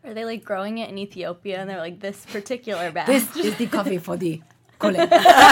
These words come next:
Speaker 2: No, no, no, no, no.
Speaker 1: Food obviously plays a large role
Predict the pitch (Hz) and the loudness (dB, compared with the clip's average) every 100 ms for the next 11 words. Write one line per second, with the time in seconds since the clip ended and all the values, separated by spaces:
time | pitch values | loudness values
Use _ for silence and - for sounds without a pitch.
0 | 302 294 294 277 359 262 247 - - 220 | 10 10 10 8 4 4 2 0 -8 -8
1 | 226 226 214 202 185 165 - _ _ - | -4 -4 -2 -2 -4 -8 -18 _ _ -8
2 | 285 285 262 208 196 202 214 190 190 190 | -6 -2 -2 -2 -4 -10 -10 -12 -8 -6
3 | 175 165 165 143 147 143 156 147 123 | -6 -6 -8 -8 -10 -10 -8 -8 -10